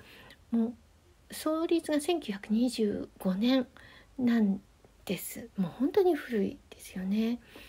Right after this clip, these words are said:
大戦前ですからね。で、あの、オスカー・フォン・ミラーという人が提唱し始めたのが千九百三年。そこから実に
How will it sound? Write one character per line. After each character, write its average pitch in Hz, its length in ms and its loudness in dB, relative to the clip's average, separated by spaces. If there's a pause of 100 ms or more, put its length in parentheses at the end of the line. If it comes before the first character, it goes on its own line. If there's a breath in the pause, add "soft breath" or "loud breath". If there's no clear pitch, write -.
(1200 loud breath)
大 190 200 -4
戦 185 380 -4 (160)
前 240 100 -8 (260)
で - 100 -16
す - 120 -12
か - 100 -10
ら 175 120 -8
ね。 220 360 0 (320 loud breath)
で、 220 560 2
あ 214 100 -4
の、 202 380 0 (280)
オ 226 60 -4
ス 220 120 -6
カ 277 120 4
ー・ - 20 2
フ 269 140 -2
ォ 254 40 2
ン・ 254 100 2
ミ 262 120 4
ラ 220 140 2
ー 196 40 -2
と 196 160 -10
い 185 220 -6
う - 20 -6
人 202 260 -8
が 196 260 -6 (420 loud breath)
提 247 200 0
唱 247 400 2
し - 240 -6
始 226 420 -6
め 208 120 -2
た 196 240 -8
の 190 140 0
が 180 80 -2
千 196 220 4
九 196 100 -2
百 - 120 -8
三 208 380 6
年。 196 220 -2
そ - 180 -16
こ 233 140 0
か 392 140 4
ら 262 200 2 (540 loud breath)
実 226 300 -2
に 208 380 4